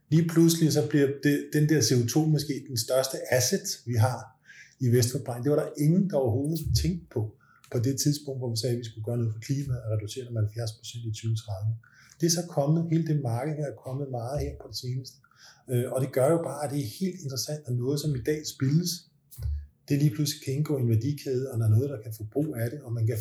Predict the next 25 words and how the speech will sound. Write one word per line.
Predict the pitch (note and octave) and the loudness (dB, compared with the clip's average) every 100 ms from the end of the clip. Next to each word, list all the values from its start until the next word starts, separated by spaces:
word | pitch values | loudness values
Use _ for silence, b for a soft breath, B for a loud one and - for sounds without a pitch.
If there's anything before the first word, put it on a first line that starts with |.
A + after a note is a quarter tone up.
| - | 0
få | A2 - - | -2 -2 -8
grønnere | - A2 C#3+ D3+ C#3 - | -4 0 2 2 -2 -4
fly, | C3+ D3+ B2 | -6 -6 -8
og | A2+ | -6
grønnere | A#2 A#2+ D3+ C#3+ | -2 0 2 0
skibe, | D3 B2 B2+ C#3+ D3 | -2 -8 -8 -8 -8
og | A#2 A2 | -8 -4
grønnere | A#2 B2+ D3 | -2 0 -4
det | C#3+ | -6
hele, | A2 A#2 C3 b b b - | -6 -6 -6 b b b -8
ved | |
at | C#3+ G#2+ | -6 -2
bruge | C3 C3+ | 0 0
noget | B2+ | 0
i | C3 | -2
dag, | A#2+ - | -2 -2
vi | B2 A2 | 0 0
udleder | B2 B2+ B2 G#2+ | 0 -4 -12 -12
bare | A2+ A2+ | -12 -12
ud | B2 | -12
i | A2 | -12
luften. | G2+ - - - | -12 -14 -18 -12
Det | C#3+ | -6
er | C#3 | -2
da | C3 | 0